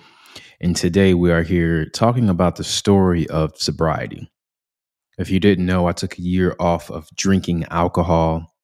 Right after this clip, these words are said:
and in this episode, I want to share with you what I learned, why I did it, what I went through, some of the benefits that came from it. And first, let's just start off with this quote that I grabbed from Brené Brown.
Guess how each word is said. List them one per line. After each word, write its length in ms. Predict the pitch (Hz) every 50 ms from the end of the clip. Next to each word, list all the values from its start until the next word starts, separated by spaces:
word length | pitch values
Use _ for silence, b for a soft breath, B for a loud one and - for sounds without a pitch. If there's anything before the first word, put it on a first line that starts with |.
| _ _ _ _ _ _ _ _ _ _ _ _
and 140 | - 87 87
in 240 | 85 82 82 80 69
this 240 | - 98 98 92 -
episode, 760 | - 87 - - 85 - - - 85 82 82 82 80 80 - - -
I 40 | 82
want 280 | 82 98 117 123 123
to 100 | - 87
share 300 | 85 - - 104 95 92
with 200 | 85 82 82 -
you 280 | 82 80 78 78 78 80 - b b b b b b b b -
what 180 | 87 101 104
I 80 | 101 95
learned, 480 | 90 90 90 87 90 87 85 85 82
why 300 | - - 85 90 87 87
I 20 | 85
did 220 | 82 87 87 82
it, 160 | 82 80 - _ _
what 240 | - 80 85 87 82
I 60 | 82
went 300 | 82 82 85 80 80 -
through, 360 | - 82 82 80 78 80 80 - _ _ _ _ _ _ _ _ _ _ _ _ _ -
some 240 | - - - 185
of 40 | 90
the 60 | 82
benefits 800 | 82 80 92 90 90 87 - - 85 85 - - - - - - _ _ _ -
that 260 | - 95 - - - -
came 240 | - 120 131 127
from 260 | - - 90 82 78 80
it. 100 | 78 - _ _ _ _ _ _ _ b b b b b b b b b -
And 400 | - 87 85 82 82 82 76 -
first, 220 | - 123 113 107 104
let's 160 | 98 - -
just 160 | 95 90 -
start 300 | - - 95 90 90 87
off 160 | 85 - -
with 100 | 92 -
this 160 | - - -
quote 320 | - - - 101 92 78 -
that 80 | 85
I 100 | 82 82
grabbed 440 | 82 82 85 82 80 80 78 - -
from 340 | - 92 85 82 80 80 78
Brené 300 | 76 85 82 85 82 78
Brown. 400 | 78 82 85 82 80 78 78 80